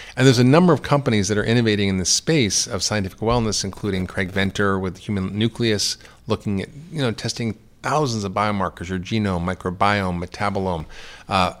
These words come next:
Viome also is a new startup that's looking at how do we test the same things. And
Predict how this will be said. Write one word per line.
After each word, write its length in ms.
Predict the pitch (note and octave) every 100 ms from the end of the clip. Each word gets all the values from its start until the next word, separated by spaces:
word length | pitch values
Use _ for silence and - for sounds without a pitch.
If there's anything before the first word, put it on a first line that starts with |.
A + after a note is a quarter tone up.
| -
Viome 520 | F#2 G#2+ C3 A2+ E2+ F2
also 460 | G2 - F#2+ F2
is 180 | F2+ G2+
a 60 | A2
new 120 | G#2+
startup 540 | - A2+ G#2 F2+ E2
that's 300 | - E2+ -
looking 280 | G#2+ - G2+
at 100 | F2+
how 140 | E2+
do 80 | F#2+
we 140 | F#2 F2+
test 300 | - F2+ -
the 60 |
same 260 | G2 G2 F#2
things. 380 | - G2+ F#2 E2+
And 180 | F2